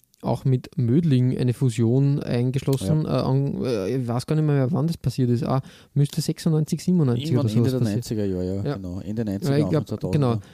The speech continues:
Speaker 1: genau. Äh, sechsundneunzig, siebenundneunzig, genau. Das
Speaker 2: Mhm.
Speaker 1: war dann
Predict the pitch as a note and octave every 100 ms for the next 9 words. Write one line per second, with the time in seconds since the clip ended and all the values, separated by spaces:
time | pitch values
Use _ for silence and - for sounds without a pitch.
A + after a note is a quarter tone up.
0 | - - - C3+ C3+ C#3 C#3 E3 - D#3
1 | D3+ D#3 - C3+ C#3 E3+ C3+ A#2+ A#2 C3
2 | - B2 A#2+ B2 B2+ A#2+ B2+ C#3 C#3+ C#3
3 | C3+ C3+ C#3+ C3+ G#2+ -